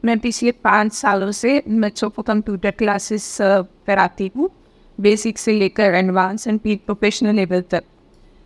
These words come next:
अ, अगर आपका बच्चा टाइपिंग सीख गया है, then बाउंस स्किल सीख गया है, तो सबसे ज़्यादा जो as a parent हमें, अ, दिक्कत आती है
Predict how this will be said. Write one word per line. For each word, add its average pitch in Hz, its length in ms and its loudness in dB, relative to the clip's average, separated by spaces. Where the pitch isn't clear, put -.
अ, 190 240 2
अगर 226 300 2
आपका 214 360 0
बच्चा 233 540 -2
टाइपिंग 220 400 2
सीख 226 200 -6
गया 220 240 2
है, 233 120 2
then 220 240 2
बाउंस 208 260 2
स्किल 240 220 -4
सीख 220 280 -6
गया 208 180 2
है, 220 180 -2
तो 240 80 2
सबसे 254 360 -2
ज़्यादा 208 420 4
जो 233 340 2
as 208 140 0
a 226 80 0
parent 208 360 0
हमें, 220 340 2
अ, 226 60 -12
दिक्कत 226 600 -2
आती 214 300 -2
है 233 260 -4